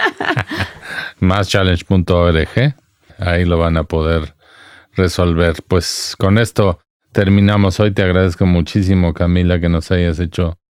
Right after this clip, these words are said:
el honor de estar aquí con Momentum y que les aportes estos conceptos tan interesantes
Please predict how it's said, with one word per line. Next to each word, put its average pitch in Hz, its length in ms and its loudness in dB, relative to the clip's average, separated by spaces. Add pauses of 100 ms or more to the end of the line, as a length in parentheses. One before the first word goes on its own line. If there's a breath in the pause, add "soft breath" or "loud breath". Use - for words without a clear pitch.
(120)
el 92 160 2
honor 95 300 4
de 90 60 2
estar 92 260 0
aquí 92 460 0 (100)
con 82 360 -4 (420 loud breath)
Momentum 101 640 2 (580)
y 90 200 -2
que 85 920 0 (120)
les 87 380 -2
aportes 92 540 -2
estos 87 260 -2
conceptos 85 540 -4
tan 85 180 -2
interesantes 82 840 -4